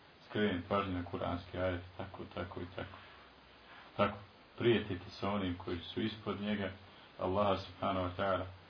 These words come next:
a zar Allah nije dovoljan svome robu? Pa vi boj. Jel tako? Nemojte uzmicat, braćo, znači. Pozovi, e, svi tu. Nije problem. Svi navalite na mene.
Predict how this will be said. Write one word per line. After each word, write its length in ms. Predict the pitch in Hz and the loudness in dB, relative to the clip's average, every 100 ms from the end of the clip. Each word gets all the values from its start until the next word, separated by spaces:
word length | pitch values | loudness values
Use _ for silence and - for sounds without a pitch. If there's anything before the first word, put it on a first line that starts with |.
| - - - | -20 -20 -2
a 100 | 92 | 0
zar 220 | 87 85 | 2 2
Allah 380 | 110 110 101 90 | 2 4 4 4
nije 260 | 101 98 | 2 2
dovoljan 460 | 90 95 92 87 85 - - | 2 2 2 2 -2 -6 -4
svome 260 | 92 87 | 0 0
robu? 200 | 85 87 90 - - - - - - - - - - - - - | 0 -2 -4 -14 -20 -20 -20 -20 -20 -20 -20 -20 -20 -20 -20 -6
Pa 100 | - | 2
vi 220 | 98 98 90 | 4 4 4
boj. 180 | 92 90 - - - - - - - - - - - - - - - - | 2 0 -4 -18 -20 -20 -20 -20 -20 -20 -20 -20 -20 -20 -20 -20 -20 -14
Jel 80 | 95 | 0
tako? 280 | 101 113 92 | 2 4 2
Nemojte 400 | 90 113 113 - | 2 2 0 2
uzmicat, 400 | 120 113 - 87 | 2 2 0 -4
braćo, 280 | 85 90 90 - - | 0 0 -2 -12 -10
znači. 280 | - 85 - - - - - - - - - - - - - - | -6 -6 -8 -16 -20 -20 -20 -18 -18 -16 -16 -16 -18 -20 -20 2
Pozovi, 420 | 113 107 117 107 87 - | 6 8 8 6 4 -2
e, 80 | 95 92 | -4 -4
svi 140 | - 92 | -2 -4
tu. 100 | - - - - - - - - - - - - - - | -4 -14 -20 -20 -20 -20 -18 -18 -20 -20 -20 -20 -20 -8
Nije 180 | - 104 | 0 2
problem. 400 | - 98 90 87 | 2 0 0 -2
Svi 280 | - - 139 | -8 0 2
navalite 500 | 120 113 117 110 110 | 4 4 4 2 2
na 160 | 107 107 | 2 2
mene. 200 | 95 | 0